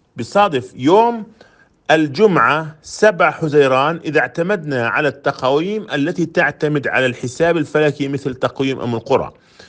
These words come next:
ويكون واحد ذو الحجة بصادف يوم السبت ثمانية حزيران في حالة الاعتماد على الرؤية الشرعية، لأنه يوم الخميس لا يمكن رؤية الهلال في الأردن والمنطقة العربية.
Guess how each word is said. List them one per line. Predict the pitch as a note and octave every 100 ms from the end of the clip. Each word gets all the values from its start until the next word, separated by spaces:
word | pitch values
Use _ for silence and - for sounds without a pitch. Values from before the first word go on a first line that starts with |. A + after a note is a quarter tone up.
| - - _
ويكون | - A2+ B2+ - A3+ A3
واحد | A#3 B3 F#3+ A3
ذو | A3
الحجة | - A3 D3 E3
بصادف | D#3 D3+ G#3 A3 F3+ -
يوم | A3 C#4
السبت | C4+ - A3+ F3+ F3+
ثمانية | - F#3+ C4 C#4
حزيران | - G#3 F#3+ F3+ F3 F3+ E3+ - _
في | - D#3+
حالة | - E3+ E3+ E3
الاعتماد | - - D3 D3+ C#3
على | A#2+
الرؤية | B2+ C#3 B2
الشرعية، | A#2+ A#2+ G#2+ G#2 D2 - _
لأنه | - G#2
يوم | A2+ E3+ G#3
الخميس | - F3 E3+ E3 D#3+ -
لا | B2+ C3
يمكن | D3+ D3+ D3+ C#3
رؤية | C3 B2+ B2+
الهلال | A#2+ B2 B2 B2+ B2+ - - _
في |
الأردن | G#2+ - C#3+ B2 B2+
والمنطقة | A2+ A2 A#2 A#2+ A2+ - G#2 - A#2
العربية. | G2+ A2 G2+ D#2+ -